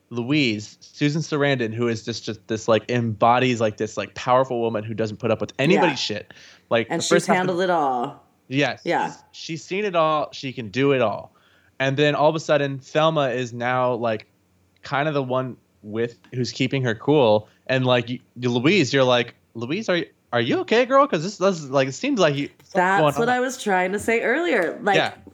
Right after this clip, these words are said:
Speaker 2: Susan Sarandon puts this look behind her eye where it's like she could fucking snap at any moment.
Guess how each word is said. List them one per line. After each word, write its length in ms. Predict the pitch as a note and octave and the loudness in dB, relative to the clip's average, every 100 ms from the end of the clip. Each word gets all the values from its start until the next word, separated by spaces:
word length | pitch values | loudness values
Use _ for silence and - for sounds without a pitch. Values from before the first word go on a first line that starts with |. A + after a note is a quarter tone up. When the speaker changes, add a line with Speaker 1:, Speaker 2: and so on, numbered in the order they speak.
| - | -12
Speaker 2:
Susan 360 | - A3+ A#3+ | -4 -4 -2
Sarandon 440 | C4 C#4+ C#4+ C#4+ B3 | -4 -2 0 0 0
puts 200 | A#3+ A#3 | -4 -2
this 220 | G#3+ F3+ | -6 -4
look 280 | F3+ A#3+ - | -2 -2 -2
behind 300 | A3 G#3 G3+ | -2 -2 0
her 100 | F3+ | 2
eye 180 | F#3+ A3+ | 2 2
where 120 | F#3+ | -2
it's 160 | E3+ | -2
like 140 | F3 D#3+ | -4 -6
she 180 | - A3+ | -6 -6
could 160 | F4 | -4
fucking 280 | C#4 A#3 F3+ | -4 -2 -4
snap 340 | - F3+ E3+ | -4 -4 -2
at 60 | E3+ | -2
any 180 | E3 D#3 | -2 -2
moment. 400 | E3 E3 A2 | -2 -2 -4